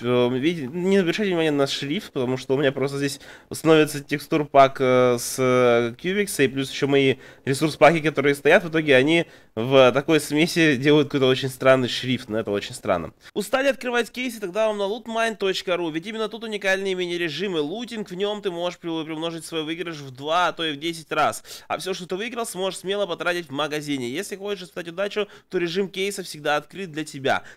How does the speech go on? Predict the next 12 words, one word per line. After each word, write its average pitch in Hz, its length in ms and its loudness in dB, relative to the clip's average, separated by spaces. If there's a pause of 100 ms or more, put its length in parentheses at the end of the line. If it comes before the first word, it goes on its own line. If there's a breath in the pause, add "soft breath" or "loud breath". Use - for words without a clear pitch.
(120)
На - 60 -20
сайте 208 300 0
также 160 260 -4
много 165 420 0
бонусов, 196 520 -4
бесплатные 147 560 -4
кейсы, 208 360 -10
реферальная 151 460 -2
система 143 360 -4
и 160 40 0
многое 165 320 -4
другое. 147 440 0